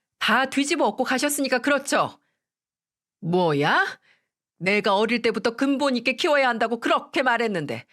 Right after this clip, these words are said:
아무나 보여주면서 키우는 것 좀 봐. 저는 너무 화가 나서 집에 친정엄마가 같이 있다는 것도 잊은 채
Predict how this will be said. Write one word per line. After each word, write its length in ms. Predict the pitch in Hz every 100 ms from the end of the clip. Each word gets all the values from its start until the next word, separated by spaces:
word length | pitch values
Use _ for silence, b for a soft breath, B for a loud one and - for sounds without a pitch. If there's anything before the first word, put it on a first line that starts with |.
| b b _
아무나 520 | - 127 143 175 185 175
보여주면서 560 | 226 233 226 214 202
키우는 380 | 226 - 349 311
것 140 | 277 254
좀 180 | 285 247
봐. 440 | 226 180 269 339 _ _ _ _ _ _ _ _ _ _ _ _ _
저는 300 | - 170 190
너무 260 | 170 170 226
화가 220 | 262 254
나서 460 | 220 185 160 139 117 b b _
집에 260 | - 202
친정엄마가 680 | 196 294 294 285 247 214 214
같이 320 | 202 147 -
있다는 320 | 165 202 196
것도 260 | 175 156 147
잊은 300 | 135 135 165
채 260 | 156 120